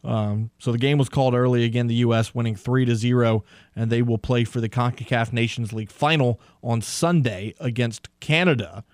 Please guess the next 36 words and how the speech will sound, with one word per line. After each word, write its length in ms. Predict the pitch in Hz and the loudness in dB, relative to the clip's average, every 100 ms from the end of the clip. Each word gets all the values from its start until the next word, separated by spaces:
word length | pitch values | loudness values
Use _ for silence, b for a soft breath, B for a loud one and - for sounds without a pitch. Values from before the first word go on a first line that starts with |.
| b b _ | b b _
But 100 | 123 | -4
the 60 | 123 | 0
biggest 340 | 208 277 - | 2 2 0
story 400 | - 143 127 131 | -2 2 2 2
has 380 | 143 190 247 - | 2 0 -2 -2
to 100 | 254 | 0
be 240 | 170 123 | 2 2
the 100 | 127 | 2
fact 440 | 131 117 110 143 - b b b - | -2 -6 -6 -10 -16 b b b -4
that 200 | 156 156 | 0 2
Greg 340 | 143 208 214 | 2 2 2
Berhalter, 720 | 156 208 180 131 104 - 170 214 b b b _ _ _ _ _ _ | 2 4 2 2 -2 -2 -2 -2 b b b _ _ _ _ _ _
who 160 | 185 | 4
was 160 | 196 170 | 6 4
probably 460 | - 208 294 277 220 | 4 2 2 2 4
on 160 | 151 | 4
the 120 | 131 | 2
hot 360 | 117 - 254 277 | -2 0 0 0
seat 380 | - 151 220 165 | -2 -2 -2 0
due 200 | 160 175 | 0 0
to 500 | - 180 170 170 160 b b b _ _ _ _ _ _ _ _ | 0 2 4 2 0 b b b _ _ _ _ _ _ _ _
his 300 | 147 180 156 | 0 2 2
handling 580 | 160 175 175 175 165 156 | 2 2 2 2 2 2
of 220 | 156 147 | 2 4
his 240 | 143 151 135 | 2 2 2
relationship 560 | 139 151 139 113 156 | 2 0 -2 -2 -2
with 100 | 175 | 0
Giovanni 400 | 135 139 135 120 | 0 2 2 2
Reyna 340 | 120 165 147 160 b b b b _ | 2 4 2 0 b b b b _
in 500 | 143 139 135 135 131 | 0 2 2 0 0
the 100 | 127 | 0
World 280 | 127 117 - | 2 0 0
Cup 200 | 120 113 | -2 0
over 160 | 107 | -4
the 100 | 104 | -4
summer 380 | 98 101 113 175 | -8 -6 -6 -8